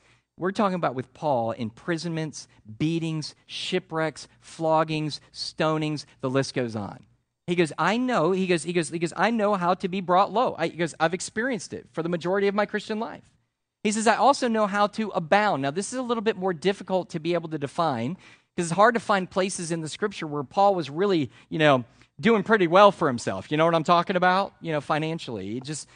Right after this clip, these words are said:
you don't really find it. What he might be referring to is he might be referring to the time that he had in Philippi, that he actually stayed in the house of a, uh, of Lydia, a very w-, uh, wealthy businesswoman. And, and that might have been it.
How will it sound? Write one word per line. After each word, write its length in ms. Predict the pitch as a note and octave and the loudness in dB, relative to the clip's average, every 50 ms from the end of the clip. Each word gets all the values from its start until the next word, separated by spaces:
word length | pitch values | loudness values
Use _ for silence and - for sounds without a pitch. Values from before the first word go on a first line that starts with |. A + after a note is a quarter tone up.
| _ _ _ - | _ _ _ -8
you 80 | E3 | -4
don't 140 | E3+ F3 D3+ | -4 -2 -2
really 160 | F3+ E3 D#3 | -2 -2 -4
find 360 | C#3 - - G3 B3 A#3 F#3 A#2+ | -4 -6 -8 -8 -6 -6 -8 -10
it. 200 | F#2+ F2 - _ _ _ _ _ _ _ _ - | -12 -14 -16 _ _ _ _ _ _ _ _ -6
What 100 | F3 F#3+ | -4 -2
he 60 | G3 | 2
might 260 | F#3+ G3+ B3+ C#4+ C#4 | 4 4 2 2 0
be 120 | A#3+ A#3 G3 | -2 -6 -4
referring 440 | F3 E3 C#3+ - - D#3 D3 C#3+ C3 | -4 -6 -6 -6 -6 -6 -6 -6 -6
to 140 | - D#3+ D#3 | -6 -6 -6
is 80 | D3 | -6
he 120 | C#3+ E3 E3 | -6 -6 -6
might 280 | D#3 E3 G3+ C4+ - | -4 -4 -4 -4 -4
be 140 | G3+ G3 F3+ | -6 -6 -6
referring 380 | D#3+ D#3 C#3+ - D#3 D#3 D#3 D3+ | -6 -6 -8 -8 -8 -8 -8 -8
to 100 | - D#3+ | -8 -8
the 100 | D3 D3+ | -8 -8
time 280 | - D#3 C#3+ C#3+ D3 | -8 -8 -8 -8 -6
that 100 | C#3+ C#3+ | -8 -8
he 80 | D#3 D#3 | -8 -8
had 240 | C#3+ C#3 C3 C3+ D3 | -8 -8 -8 -8 -8
in 80 | D3+ | -10
Philippi, 720 | C#3+ - - A3 E4+ C4 - A#2+ G#2+ G#2 - A2 A2+ - _ _ _ _ _ _ _ - | -10 -10 -10 -10 -10 -12 -14 -16 -18 -18 -20 -20 -20 -20 _ _ _ _ _ _ _ -8
that 80 | F3+ F3 | -2 0
he 60 | E3+ | 0
actually 260 | F3 E3+ - E3 F3+ | 0 0 -2 -6 -6
stayed 340 | - - - D#3+ E3+ E3+ F#3+ | -6 -4 -2 -2 -2 -2 -2
in 60 | F#3+ | -4
the 80 | F#3+ E3 | -6 -6
house 360 | D3+ D#3+ D#3+ E3 E3 - - | -4 -4 -4 -4 -4 -4 -4
of 120 | E3+ D#3+ E3 | -4 -2 -4
a, 80 | D3+ - - - - | -6 -6 -10 -6 0
uh, 140 | D#3 D#3 C#3 | 0 0 2
of 140 | E3 D3+ D3 | 0 -2 -2
Lydia, 320 | D3 F3+ G3 G#3+ E3 C3+ | -2 -4 -4 -2 -4 -4
a 20 | B2+ | -2
very 300 | C3+ E3+ F3 E3+ D#3+ D3 | -2 -2 -2 -2 -4 -4
w-, 380 | A2+ C#3 B2 B2 D3+ C#3+ D#3 | -6 -10 -14 -12 -8 -4 -4
uh, 240 | C#3+ - C#3+ C#3 C3+ | -4 -2 -2 -4 -4
wealthy 440 | C3+ D3 D#3 E3 F3 - - F3 D#3+ | -2 0 0 0 0 -2 -6 -8 -8
businesswoman. 880 | D3 C#3 E3+ F#3 F#3+ - G3+ E3+ - - C#3+ C3 A2+ G2+ G2 A2 A2+ | -6 -4 -4 -4 -4 -6 -12 -12 -12 -12 -10 -10 -8 -8 -8 -8 -8
And, 80 | A2+ - - - - | -8 -10 -12 -12 -8
and 140 | D#3 D#3+ E3+ | -4 0 2
that 120 | G3+ G3 | 2 2
might 200 | F#3+ G3+ G3 F#3+ | 2 0 -2 0
have 120 | F#3 E3+ D3+ | -2 -2 -2
been 200 | D#3+ D#3 D#3 - | -4 -4 -4 -6
it. 280 | - G3+ B3 G3+ A#2+ | -8 -6 -6 -6 -6